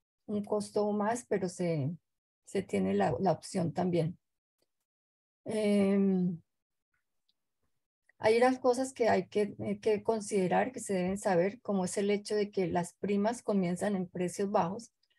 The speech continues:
pero las compañías de seguros pueden subir las tarifas de ellos.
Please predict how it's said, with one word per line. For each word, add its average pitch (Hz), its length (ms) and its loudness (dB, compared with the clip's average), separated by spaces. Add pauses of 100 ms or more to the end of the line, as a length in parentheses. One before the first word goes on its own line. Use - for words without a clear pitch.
(300)
pero 220 180 6
las 208 180 4
compañías 202 680 0
de 240 100 0
seguros 202 460 -2
pueden 214 360 -2
subir 180 340 -2
las 202 200 -4
tarifas 180 520 -2
de 190 200 2
ellos. 165 360 -2